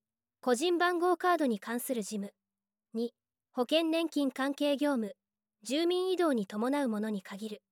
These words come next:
国民健康保険の資格移動など。国民年金の各種申請書の受付。後期高齢者医療制度にかかる各種届け出の受付及び保険料納付に関する業務。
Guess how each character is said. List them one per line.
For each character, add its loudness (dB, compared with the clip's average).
国 0
民 2
健 0
康 2
保 0
険 0
の -2
資 -10
格 -2
移 0
動 0
な -4
ど。 -12
国 0
民 2
年 0
金 0
の -2
各 -6
種 -6
申 -2
請 0
書 -2
の -2
受 -10
付。 -10
後 2
期 -2
高 2
齢 2
者 0
医 0
療 2
制 -2
度 0
に 0
か -14
か -6
る -4
各 -8
種 -12
届 -4
け 0
出 0
の 0
受 -2
付 -2
及 0
び -6
保 -16
険 -2
料 0
納 0
付 -2
に 0
関 -4
す -4
る -2
業 -6
務。 -10